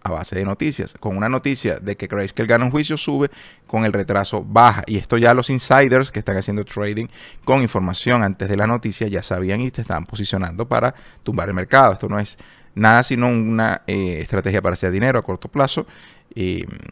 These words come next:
y es una buena oportunidad para nosotros. Sinceramente, me, me gusta el descuento que estamos viendo, un ocho por ciento de descuento en el precio. Maravilloso. Acumulemos antes de que llegue el halving en abril, antes de que recorten los tipos,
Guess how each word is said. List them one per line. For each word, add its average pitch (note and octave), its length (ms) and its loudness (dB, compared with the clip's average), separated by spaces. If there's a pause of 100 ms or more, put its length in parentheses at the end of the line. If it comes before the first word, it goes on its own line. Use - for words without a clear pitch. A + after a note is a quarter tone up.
(320)
y A#2+ 140 4
es G#2+ 60 6
una C#3 140 8
buena G3 160 8
oportunidad B2 320 4
para E3+ 140 4
nosotros. C3 280 0
Sinceramente, B2 840 4
me, F#2+ 220 -2
me F#2 120 -2
gusta G2 200 -2
el B2 60 0
descuento A2 420 0
que A#2+ 60 -4
estamos G#2+ 240 -2
viendo, B2+ 180 -2
un B2+ 80 -4
ocho G#2+ 200 -2
por G#2+ 120 -8
ciento G2 240 -2
de G2+ 60 0
descuento G#2+ 360 -2
en B2 60 0
el G#2 100 -4
precio. - 340 -2 (480)
Maravilloso. G2+ 440 0
Acumulemos G#2 560 0
antes C#3+ 220 -2
de A#2 80 0
que G3 100 -4
llegue G3 200 0
el E3 60 -2
halving E3+ 300 -2
en E3 120 -2
abril, B2 320 0
antes G2+ 260 -2
de G2 100 -2
que - 80 -6
recorten C#3+ 500 -2
los D3+ 120 -6
tipos, - 460 -6